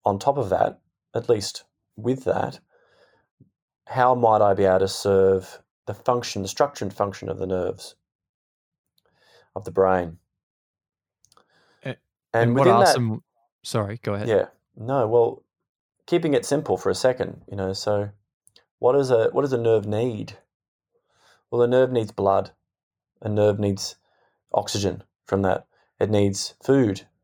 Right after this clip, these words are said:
Speaker 1: whether it be, you know, ketones or glucose. Uh, it needs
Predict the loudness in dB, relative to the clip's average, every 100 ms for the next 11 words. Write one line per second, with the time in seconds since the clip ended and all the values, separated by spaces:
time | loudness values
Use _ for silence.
0 | _ -8 -2 0 2 2 2 -2 _ _
1 | -20 _ _ _ _ _ -4 -4 -2 -4
2 | 0 2 2 2 2 2 -2 -16 -4 -2
3 | 2 2 2 -2 -18 _ _ -20 _ _
4 | _ -10 -4 -2 0 -2 -6 _ _ _
5 | _ _ _ -4 -2 -2 -2 -4 -8 -14